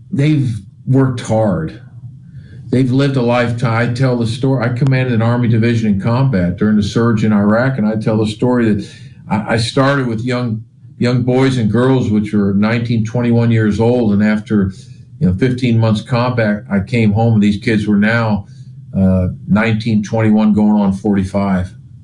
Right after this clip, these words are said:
based on their life experiences. And so it's, uh, now th-, these kids we have, they, they've, uh, they don't look at life like they deserve anything. That's not their D N A.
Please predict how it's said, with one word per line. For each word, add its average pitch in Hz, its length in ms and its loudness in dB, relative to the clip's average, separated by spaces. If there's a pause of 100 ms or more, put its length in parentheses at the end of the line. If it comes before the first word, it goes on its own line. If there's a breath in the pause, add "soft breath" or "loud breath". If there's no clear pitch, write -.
(160)
based 101 260 0
on 113 60 -2
their 107 100 2
life 98 260 0
experiences. 101 920 -2
And 101 280 2 (580 loud breath)
so 127 200 0
it's, 123 240 -2
uh, 107 360 0 (520)
now 147 220 0
th-, 156 180 -2
these 190 220 0
kids 185 320 -2
we 165 220 2
have, 135 400 0
they, 151 260 0
they've, 143 480 0
uh, 104 420 0 (760)
they 151 120 2
don't 190 200 2
look 165 160 0
at - 100 -2
life 101 400 -2
like 107 240 -4
they 110 120 2
deserve 101 460 2
anything. 95 500 0
That's 127 260 -2
not - 360 -2
their 120 200 0
D 117 260 0
N 107 140 2
A. 104 380 -2